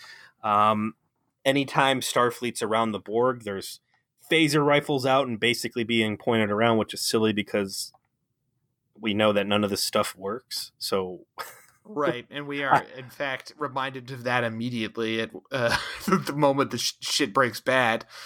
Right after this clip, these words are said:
Speaker 1: His
Speaker 2: I mean
Speaker 1: decision to even bother depositing them on a planet seems real wacky. Like, we know that Borg aren't people anymore. We feel bad for the people who are trapped being Borg. We've been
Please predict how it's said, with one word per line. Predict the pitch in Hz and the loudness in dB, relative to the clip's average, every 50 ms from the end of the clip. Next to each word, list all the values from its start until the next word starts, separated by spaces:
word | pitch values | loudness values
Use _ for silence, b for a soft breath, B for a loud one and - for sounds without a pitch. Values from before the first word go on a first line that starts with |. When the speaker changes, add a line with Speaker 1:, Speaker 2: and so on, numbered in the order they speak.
| B B | B B
Speaker 1:
His | B 208 | B 2
Speaker 2:
I | 226 | 2
mean | 240 - - | 2 0 -2
Speaker 1:
decision | - 160 - - - 190 170 - - 147 139 131 127 - | -2 -2 2 4 6 6 4 4 0 -6 -8 -8 -6 -4
to | - - 139 139 - | -2 -2 -2 0 0
even | 139 143 139 131 135 123 120 117 113 110 107 - | 0 0 2 2 0 0 0 -2 -4 -6 -6 -2
bother | - 117 120 123 127 127 131 127 123 117 117 - _ _ _ _ _ _ _ _ _ _ _ _ _ _ _ _ _ - 113 | 2 4 4 4 4 4 2 2 0 0 -2 -6 _ _ _ _ _ _ _ _ _ _ _ _ _ _ _ _ _ -12 -6
depositing | - 117 - - - 143 127 127 123 110 110 117 110 110 | -6 -6 -4 -2 2 4 4 4 4 2 0 -2 -2 0
them | 107 107 104 104 104 - - | 0 -2 -2 -2 -6 -8 -6
on | 117 110 107 104 101 104 - | -6 -4 -4 -4 -4 -6 -10
a | - | -14
planet | - - - - 113 110 107 104 104 98 - _ | -18 -18 -12 -8 -6 -6 -4 -6 -6 -10 -12 _
seems | - - - - - 110 107 104 101 95 - - - | -10 -10 -8 -8 -6 -6 -6 -6 -6 -8 -12 -12 -10
real | 110 110 110 110 104 101 95 92 - | -6 -2 0 0 0 -2 -4 -8 -12
wacky. | 95 95 95 95 - - - - - - _ - - | -14 -12 -12 -12 -14 -16 -20 -20 -20 -20 _ -6 -4
Like, | 127 120 113 - - | -4 -4 -4 -6 -6
we | 123 127 | -4 -2
know | 135 131 135 139 143 143 127 | 0 2 4 4 4 4 4
that | 131 123 113 110 - | 2 2 0 0 -2
Borg | 117 113 113 113 113 107 110 - | 0 4 4 4 4 4 2 0
aren't | 117 110 110 104 - - | 0 0 0 -2 -4 -12
people | - - 117 117 113 120 123 123 | -8 -4 -4 -4 -2 -2 -2 0
anymore. | 120 120 117 117 117 117 117 117 117 117 113 | 0 0 0 2 2 4 4 4 2 0 -2
We | 110 104 98 | -4 -6 -6
feel | - - 107 101 101 | -2 0 0 0 2
bad | - 107 107 110 110 104 | 2 4 4 4 4 2
for | - - 104 | -2 -10 -8
the | 101 - | -8 -4
people | - 117 104 - - 101 | -2 -2 -2 -2 -4 -6
who | 104 101 | -4 -4
are | 95 | -6
trapped | - - - 107 98 98 - | -4 -2 -2 -2 -2 -2 0
being | - 110 110 113 110 | 2 2 4 4 2
Borg. | 104 110 110 107 101 | 2 2 0 0 0
We've | 101 98 - | -2 -6 -6
been | 104 98 | -6 -8